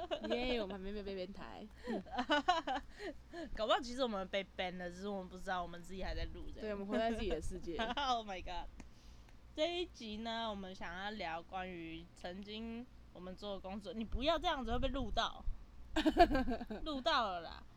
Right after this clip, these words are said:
Speaker 2: 这一集我们想要来聊关于我们曾经的工作，或者是现在的工作，一些经验，或者是一些有趣的事情。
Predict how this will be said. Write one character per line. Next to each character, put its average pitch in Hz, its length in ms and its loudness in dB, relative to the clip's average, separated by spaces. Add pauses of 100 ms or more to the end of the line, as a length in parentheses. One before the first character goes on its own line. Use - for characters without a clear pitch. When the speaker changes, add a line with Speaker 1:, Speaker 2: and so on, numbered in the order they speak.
(160)
Speaker 2:
这 294 160 2
一 339 60 2
集 247 220 -4
我 226 60 -2
们 196 180 -6
想 196 340 -2
要 269 180 6
来 185 380 -2 (320)
聊 180 320 0
关 202 340 0
于 185 300 -10
我 180 80 -8
们 175 160 -12
曾 190 220 -6
经 202 180 -6
的 190 100 -4
工 226 360 -6
作， 233 360 0
或 202 140 -4
者 190 160 -6
是 202 140 -8
现 208 240 -6
在 196 120 0
的 185 120 -4
工 190 320 -8
作， 196 280 -4
一 190 80 -2
些 196 220 -4
经 240 320 -2
验， 240 220 2
或 214 160 -2
者 180 120 -4
是 185 500 -4
一 202 180 -10
些 185 180 -2
有 185 220 -6
趣 254 280 -4
的 165 60 -8
事 196 240 -10
情。 - 240 -10